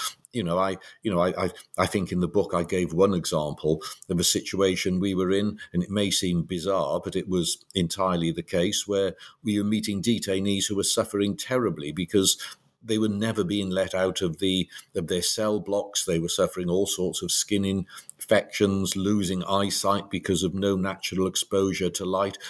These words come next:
And the international standard is quite clear. Every detainee should be getting outdoor exercise of a given amount every day, which clearly was not happening. And so it would have been very easy for us to turn round and simply say, "Ensure that all these people e-, are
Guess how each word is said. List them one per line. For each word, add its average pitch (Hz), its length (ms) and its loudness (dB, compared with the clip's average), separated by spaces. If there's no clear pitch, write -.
And 127 140 0
the 127 80 2
international 104 580 -2
standard 104 480 0
is 90 120 0
quite - 360 -2
clear. 160 320 0
Every 151 340 2
detainee 87 680 0
should 95 180 -10
be 104 100 -2
getting 110 320 0
outdoor 107 420 -2
exercise 95 680 0
of 101 80 -4
a 101 60 -6
given 107 360 0
amount 98 380 0
every 82 280 0
day, 82 300 0
which - 280 -4
clearly 117 500 0
was 101 160 -4
not 120 180 -2
happening. 113 440 -2
And 113 100 -4
so 131 120 2
it 127 100 0
would 127 100 -2
have 123 100 -2
been 123 200 0
very 143 240 0
easy 139 520 -2
for 92 120 0
us 95 140 2
to - 100 -12
turn 104 320 0
round 82 320 -2
and 90 140 0
simply 101 360 2
say, 101 300 0
"Ensure 120 640 2
that 92 140 -6
all 143 200 0
these 123 240 -4
people 123 480 -2
e-, 120 240 2
are 101 200 0